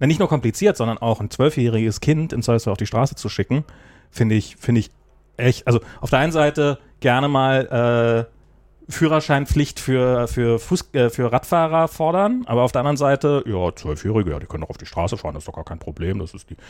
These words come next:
die müssen, das ist, das muss doch gehen, dass da die Autos mit sechzig, siebzig um einen rumfahren, das ist doch, äh, hier auf dem Fußgängerweg geht doch auf gar keinen Fall. Also das ist so, so, wo ich dann so, n-, nee, ähm,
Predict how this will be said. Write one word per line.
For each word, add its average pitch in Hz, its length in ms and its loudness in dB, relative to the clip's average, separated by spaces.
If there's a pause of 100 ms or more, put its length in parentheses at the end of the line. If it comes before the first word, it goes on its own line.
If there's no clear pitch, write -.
(220)
die 80 80 -10
müssen, 98 300 -2
das - 180 -4
ist, - 240 -18
das - 200 -18
muss - 160 -14
doch 101 220 0
gehen, 131 220 2
dass 117 140 2
da 107 140 2
die 98 120 -2
Autos 92 300 -2
mit 92 140 -4
sechzig, - 500 -8
siebzig 90 340 -6
um 92 100 0
einen 90 120 0
rumfahren, 104 600 0
das 104 120 -2
ist - 140 -12
doch, - 180 -6 (420)
äh, 87 340 2 (120)
hier - 180 -6
auf 80 80 -2
dem - 80 0
Fußgängerweg 120 480 0
geht 117 140 0
doch 110 60 4
auf 104 100 0
gar 104 160 2
keinen 104 180 0
Fall. 104 280 2 (320)
Also 120 120 2
das 123 140 2
ist - 140 -2
so, 139 420 2
so, 127 460 0
wo 123 180 0
ich 117 80 0
dann 123 180 2
so, 117 140 2
n-, 69 380 -6
nee, 120 440 0 (280)
ähm, 107 880 0